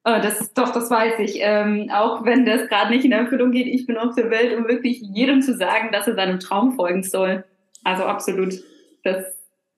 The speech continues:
erzähle ich auch jedem in einem Nebensatz, ob er das hören will oder nicht. <laughs> Also es gibt nur ein Leben und ich finde, wir sind auf der Welt, ja, um an seinen Träumen zu arbeiten, um die zu realisieren. So, have it all.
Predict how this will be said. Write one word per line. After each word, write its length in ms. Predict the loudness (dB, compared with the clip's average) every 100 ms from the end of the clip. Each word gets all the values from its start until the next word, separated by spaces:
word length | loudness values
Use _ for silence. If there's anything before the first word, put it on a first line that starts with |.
| _ -10
erzähle 280 | -4 -2 -2
ich 120 | -2
auch 140 | -2
jedem 380 | -2 -2 -2 -4
in 100 | -2
einem 100 | -2
Nebensatz, 520 | 0 0 -2 -6 -12 -16 -20 -20 -20 -6
ob 100 | -2
er 100 | -2
das 180 | -2 0
hören 160 | 0
will 140 | 0 0
oder 180 | 2 2
nicht. 420 | 0 -2 -8 _
<laughs> 40 | 0 2 2 0 -2 -6 -8 -16 -20 _ -2
Also 280 | 0 2
es 120 | 0 0
gibt 200 | 2 2
nur 100 | 2
ein 260 | 2 2
Leben 480 | 2 2 4 4 4
und 160 | 2 2
ich 200 | 0 4
finde, 260 | 4 4
wir 100 | 2
sind 160 | 2 2
auf 220 | 0 0
der 200 | -2 -2
Welt, 380 | 0 2 2 -2 -8 _ _ _ _ _ _ _ _ _ _
ja, 360 | -2 0 2 2
um 100 | 2
an 140 | 4
seinen 200 | 4 2
Träumen 440 | 2 0 2 2
zu 180 | 0 0
arbeiten, 640 | 0 0 0 0 -2 -4 -4
um 160 | -2
die 120 | -4
zu 120 | -6 -6
realisieren. 720 | -4 -4 -6 -2 0 0 -2
So, 200 | -2 -2
have 240 | -2 0
it 60 | 0
all. 420 | 0 0 -2